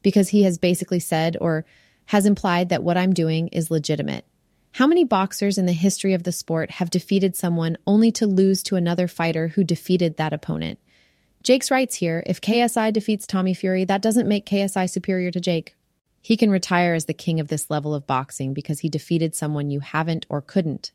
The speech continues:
at the time. Since M M A and boxing math don't operate that way, K S I is a fool and doesn't know what he's talking about now, even if K S I does. Here is a picture illustrating an example of this.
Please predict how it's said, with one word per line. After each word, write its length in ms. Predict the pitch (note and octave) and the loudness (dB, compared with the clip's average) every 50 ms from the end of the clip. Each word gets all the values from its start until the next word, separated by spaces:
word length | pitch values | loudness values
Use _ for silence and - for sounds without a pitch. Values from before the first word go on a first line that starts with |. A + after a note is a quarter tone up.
| _ | _
at 120 | - D3+ - | -12 -12 -10
the 40 | - | -12
time. 360 | - - - - - F3 D#3 - _ _ _ _ _ _ _ _ _ _ _ _ _ _ _ | -10 -10 -10 -10 -12 -14 -16 -18 _ _ _ _ _ _ _ _ _ _ _ _ _ _ _
Since 260 | - - A3+ G#3+ G3+ - - | -4 0 2 2 2 2 0
M 180 | A3 A3+ A#3+ | 0 2 2
M 160 | A#3+ A3+ G#3 | 2 2 2
A 200 | F#3 F3 F3 F3 | 2 2 0 0
and 160 | - E3 D#3+ C#3+ | 0 -2 -2 0
boxing 360 | D3+ D3+ D3 - - E3 D#3 | -2 -2 -4 -4 -6 -4 -2
math 300 | D3+ D3 C#3+ D3 - - | -2 -2 -4 -4 -6 -4
don't 240 | - D#3+ D3+ - - | -4 -4 -2 -2 -4
operate 460 | D3+ E3+ - G3 F#3+ F#3 F#3+ F#3+ - | -6 -4 -4 -2 -2 -2 -2 -2 -2
that 180 | F#3+ F#3 F3+ | -4 -4 -2
way, 360 | - F#3+ F#3 F#3 F#3+ G3+ G#3+ - _ _ _ _ _ _ _ _ _ - | -2 -2 -2 0 -2 -4 -6 -10 _ _ _ _ _ _ _ _ _ -4
K 180 | - A3 A3 | 0 2 4
S 220 | A3 G#3+ G3+ - G#3 | 4 2 2 2 0
I 180 | F#3 F#3+ G3 | 0 0 0
is 160 | G3 F#3+ E3+ | 0 0 -2
a 60 | F3+ D3+ | -2 -4
fool 480 | - - F#3 F3 D3+ C3 - - C#3+ - _ _ _ _ | -4 -2 -2 -2 0 -2 -4 -6 -10 -16 _ _ _ _
and 80 | D#3+ D#3+ | -2 0
doesn't 260 | D#3+ F3 E3+ G3 - | 0 2 0 0 0
know 120 | E3+ E3+ E3 | 0 -2 -2
what 140 | D#3 D#3 | -2 -2
he's 140 | D#3+ D3+ - | -4 -6 -6
talking 360 | - - C3+ C3+ - C#3 - | -6 -6 -6 -6 -6 -6 -8
about 260 | C#3+ C3+ - - - - | -6 -6 -6 -8 -6 -6
now, 300 | E2+ D#2+ - - E3+ - _ _ _ _ _ _ _ _ _ _ _ | -8 -8 -8 -12 -14 -16 _ _ _ _ _ _ _ _ _ _ _
even 240 | A3+ A3 G3+ F#3 E3+ | 2 2 4 4 2
if 140 | D#3+ D#3 - | 0 -2 -4
K 180 | - E3 D3 | -4 -4 -2
S 180 | C#3+ C#3+ - - | -2 -4 -4 -6
I 140 | C#3 C3+ - | -6 -6 -6
does. 460 | - - - - - - - - - _ _ _ _ _ _ _ _ _ _ _ _ _ _ _ _ _ _ _ _ _ | -6 -6 -8 -8 -10 -12 -16 -20 -20 _ _ _ _ _ _ _ _ _ _ _ _ _ _ _ _ _ _ _ _ _
Here 240 | - - B3+ C4+ C#4+ | 0 2 4 4 4
is 120 | C#4+ C4+ | 4 2
a 60 | C#4 | 2
picture 480 | C4 - G#3+ G#3 - - G3 F#3+ F#3 F#3 - | 2 2 2 2 2 0 0 0 0 2 2
illustrating 500 | F3+ F3+ E3+ - - F3+ E3+ E3+ E3 D#3+ | 2 2 2 2 2 2 2 4 2 2
an 80 | D#3+ | 0
example 420 | D3+ C#3+ D3 D#3+ D3 D3 - D3 C#3 | 0 0 0 -2 -2 0 0 -2 -2
of 120 | C3 C3+ | -2 -2
this. 420 | - - B2+ - - - - - | -4 -6 -6 -8 -10 -14 -16 -18